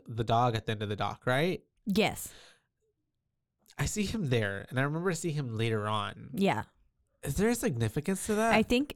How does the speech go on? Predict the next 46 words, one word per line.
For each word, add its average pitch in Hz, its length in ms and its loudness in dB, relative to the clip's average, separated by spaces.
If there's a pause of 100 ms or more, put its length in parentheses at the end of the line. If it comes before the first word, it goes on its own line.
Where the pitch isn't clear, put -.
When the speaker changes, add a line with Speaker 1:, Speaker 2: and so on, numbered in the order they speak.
(160)
Speaker 2:
I 214 100 2
think 247 220 2
it's - 180 -2
the 190 120 4
shop 165 380 2
owner. 151 440 -4 (760)
Speaker 1:
Oh. 165 520 4
Speaker 2:
And 170 300 2
that 165 240 2
dog. 143 340 -2 (500)
Speaker 1:
Oh, 156 540 0
oh, 160 340 4
okay. 147 280 2
That 127 240 0
ends 127 180 0
up 120 160 0
helping 110 540 -4
Speaker 2:
Mm-hmm. 170 360 2
Speaker 1:
later 107 360 0
on. 107 200 -2 (180)
Gotcha. 113 260 0
Speaker 2:
Yeah. 135 180 0 (400)
Speaker 1:
Okay, 139 260 0
got 120 260 -6
it. - 120 -14 (380)
Um, 131 400 2 (500)
Speaker 2:
I 180 80 2
think 190 240 0
he 175 100 2
just, 156 260 0
once 170 300 2
he 170 120 4
Speaker 1:
<clears throat> - 20 0
Speaker 2:
closes 165 340 2
up 160 140 2
shop, 156 300 0
he - 80 -4
goes 147 280 -2
and 135 120 -4
f-, - 360 -20
sits - 260 -2
by 156 160 0
the 139 80 0
dock 147 260 0
and 156 120 -6
fishes. 160 480 -4